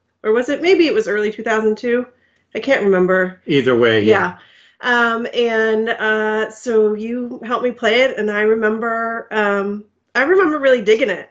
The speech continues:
Speaker 1: I mean, I got a little notebook out. I took little notes to remember different things and stuff, 'cause I never, 'cause I felt like there was so much information coming at me in terms of weapons and armor and where you had to go and what you had to use and whatnot. So
Speaker 2: Mm-hmm.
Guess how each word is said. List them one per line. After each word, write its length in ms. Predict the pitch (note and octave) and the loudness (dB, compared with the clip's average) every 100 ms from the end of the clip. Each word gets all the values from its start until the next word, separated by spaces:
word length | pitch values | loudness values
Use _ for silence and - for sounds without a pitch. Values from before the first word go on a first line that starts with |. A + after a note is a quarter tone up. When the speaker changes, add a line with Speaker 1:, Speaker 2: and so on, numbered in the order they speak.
| - | -10
Speaker 1:
I 60 | |
mean, 180 | A3 A3 | -2 0
I 120 | A3+ A#3+ | 0 0
got 240 | C4 G#3+ | 0 -2
a 40 | |
little 200 | A3 G3+ | -4 -4
notebook 420 | F#3+ A3+ B3 C#4 C#4+ | -4 -6 -6 -8 -4
out. 440 | C4+ C4 B3+ B3 | -2 0 -2 -4
I 100 | F#3+ | -8
took 280 | F3+ F3+ F3+ | -10 -14 -12
little 200 | F3+ F3+ | -12 -8
notes 560 | G#3+ C4 C4+ C4 C4 - | -2 2 2 0 -4 -12
to 100 | G3 | -8
remember 840 | G3 A3+ C4+ C#4 C4 B3+ B3+ B3 | -6 -4 -2 0 0 0 -2 -4
different 440 | A#3+ G3+ G3 F3+ F#3+ | -6 -10 -8 -12 -2
things 380 | C4+ C#4 C4+ C4 | 0 0 -2 -12
and 80 | B3 | -6
stuff, 240 | B3+ B3 | -6 -6
'cause 100 | A3 | -2
I 140 | A#3+ | 0
never, 560 | B3 B3 A3+ A#3+ A3+ A3 _ - | 2 0 0 0 0 -4 _ -6
'cause 120 | C4+ | -2
I 80 | C4+ | 0
felt 160 | D4+ | 0
like 100 | A#3+ | -2
there 100 | A3 | -2
was 140 | G#3 F#3 | -4 -6
so 320 | - B3+ A#3+ | -12 -4 -2
much 220 | A#3+ A3+ | -2 -2
information 520 | A3 G#3 G3+ G3+ A3 | -6 -4 -2 -2 -4
coming 300 | G3 G3 F#3 | -6 -6 -4
at 180 | F#3 - | -6 -6
me 220 | G3 F3 | -8 -6
in 140 | E3+ F#3+ | -8 -10
terms 320 | F#3+ F3+ F3+ | -8 -10 -10
of 240 | E3+ F3+ - _ _ - | -12 -12 -16 _ _ 0
weapons 560 | A3+ A3+ G#3+ G3 F#3+ | 0 2 0 0 0
and 120 | F#3+ F3 | -4 -4
armor 600 | G#3+ A3 G3+ F#3+ F#3 F3+ F#3 | 0 0 2 0 0 -2 -4
and 160 | F#3+ | -4
where 140 | G3+ A3 | 2 4
you 100 | G#3 | 4
had 140 | G#3 | 0
to 40 | F#3 | -4
go 420 | F#3+ F#3+ F#3 - | -2 0 -2 -6
and 200 | F3 F#3+ | -6 -4
what 160 | G3+ A3 | -4 -2
you 80 | |
had 120 | G#3 G3+ | -2 -2
to 60 | |
use 420 | F#3+ F#3+ F#3+ F#3 | -2 -2 -2 -4
and 160 | F#3+ F3+ | -6 -4
whatnot. 500 | F3 C#3 E3+ - _ | -4 -8 -10 -10 _
So 300 | - D3 C3+ | -4 0 2
Speaker 2:
Mm-hmm. 240 | C#3 D#3+ | 2 0